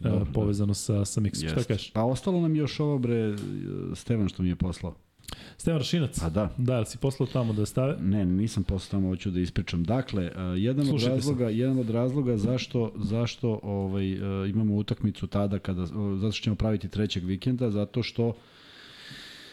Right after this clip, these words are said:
Speaker 2: je drugog vikenda predviđena još jedna humanitarna akcija za Mihajla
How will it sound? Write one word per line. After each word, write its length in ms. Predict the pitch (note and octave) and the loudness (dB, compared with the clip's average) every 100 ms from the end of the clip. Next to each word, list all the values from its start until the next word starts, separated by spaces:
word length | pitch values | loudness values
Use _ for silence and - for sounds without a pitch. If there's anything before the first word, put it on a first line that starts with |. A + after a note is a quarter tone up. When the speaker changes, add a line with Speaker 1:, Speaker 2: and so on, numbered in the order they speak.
| - - - | -14 -6 0
Speaker 2:
je 160 | A2 G#2 | 0 2
drugog 340 | C3 C#3+ A2 | 2 2 2
vikenda 400 | B2+ C3+ D3+ B2+ | 0 2 2 2
predviđena 840 | A#2+ A#2+ B2 C3+ C3 A#2+ A2 G2 - | 2 0 0 0 2 2 2 0 -2
još 300 | A#2+ A#2 A#2 | 0 2 2
jedna 180 | C3 B2 | 2 0
humanitarna 600 | G#2+ B2 G#2 - F#2 F#2+ | 2 2 2 2 2 2
akcija 400 | G#2 - D#3+ B2 | 0 0 0 0
za 200 | F#2 G#2 | 2 2
Mihajla 600 | G2 F2 G2 G2 A2 G3 | 2 2 0 2 2 -2